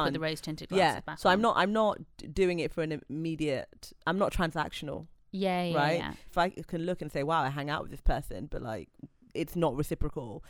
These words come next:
Speaker 2: Mm-hmm.
Speaker 1: Once that kicks in, I mean, ten years obviously extreme example, but when it does kick in, I'll be done.
Speaker 2: Right, right.
Speaker 1: But I was reading about this, and, you know, what I was reading was that, like, perfectionism,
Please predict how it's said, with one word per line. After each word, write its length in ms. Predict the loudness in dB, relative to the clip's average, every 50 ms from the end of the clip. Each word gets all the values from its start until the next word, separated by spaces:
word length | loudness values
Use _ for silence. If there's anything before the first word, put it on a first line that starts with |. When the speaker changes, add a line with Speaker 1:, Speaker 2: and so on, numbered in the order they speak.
| 0 2
Speaker 2:
Mm-hmm. 220 | 2 2 4 4
Speaker 1:
Once 180 | 4 4 6 6
that 200 | 4 2 2 2
kicks 320 | -2 -2 -2 -2 -4 -4
in, 200 | -2 -2 -2 -2
I 60 | -2 -2
mean, 140 | 0 0
ten 180 | 0 0 0 -2
years 120 | -4 -4 -4
obviously 260 | -6 -6 -6 -6 -8
extreme 240 | -8 -6 -4 -4 -4
example, 580 | -2 -2 -2 -2 2 4 4 4 4 0 -4 -10 -16 -20 -8 -4
but 80 | 0 0
when 120 | 0 2
it 60 | 2
does 140 | 2 2 2
kick 220 | 2 -4 -6 -4 -4
in, 140 | -4 -2
I'll 100 | -4 -6
be 140 | -6 -6 -6
done. 300 | -6 -6 -6 -8 -12 -16 -18 -20 -20 _ _ _ _ _ _
Speaker 2:
Right, 520 | -6 -2 0 0 0 2 0 0 0 -2 -4 -6
right. 280 | -8 -8 -8 -10 -12 -14 -14 -16 -2 4
Speaker 1:
But 180 | 6 6 8 8
I 80 | 6
was 140 | 4 2 0
reading 240 | 0 -2 0 -2 -2
about 260 | -2 -2 -4 -4 -4
this, 400 | -4 -6 -6 -6 -6 -6 -8 -6
and, 320 | -6 -4 -4 -4 -4 -6 -8 -10
you 140 | -8 -6 -4
know, 240 | -2 -2 -4 -4 -6 -10
what 340 | -10 -10 -8 -4 0 0 2
I 160 | 4 4 2 2
was 200 | 2 0 -2 -2
reading 240 | -2 -2 0 -2
was 100 | -2 -2
that, 140 | -2 -2 -4
like, 180 | -4 -6 4 6
perfectionism, 1120 | 6 6 6 4 2 2 2 -4 -8 -4 -2 -2 -2 0 0 -2 0 0 -2 -2 -4 -8